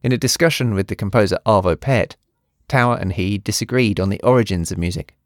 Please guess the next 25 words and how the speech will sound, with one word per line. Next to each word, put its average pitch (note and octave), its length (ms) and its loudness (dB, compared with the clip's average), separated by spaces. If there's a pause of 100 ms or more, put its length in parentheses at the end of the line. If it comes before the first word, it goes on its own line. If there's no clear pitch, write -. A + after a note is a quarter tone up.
(960)
"Music C3+ 260 0
stems C3+ 360 0
from B2 140 0
the A2 80 0
voice," C#3 440 0
Pärt - 400 -4
said. - 240 -8 (960)
"No," E3 340 4
responded F2 520 -4
Tower. D#2+ 260 -4 (760)
"It - 100 -20
comes C3 240 0
from G#2+ 160 -2
the F#2 80 -2
drum." A2+ 440 0 (1500)
One C3+ 160 0
of B2+ 100 -4
her A#2+ 140 2
favourite B2 400 0
Stravinsky B2 500 -2
pieces - 400 -4 (400)
is B2+ 120 -4
the C3 100 -2
ballet F#2 260 4
Petrushka, - 520 -2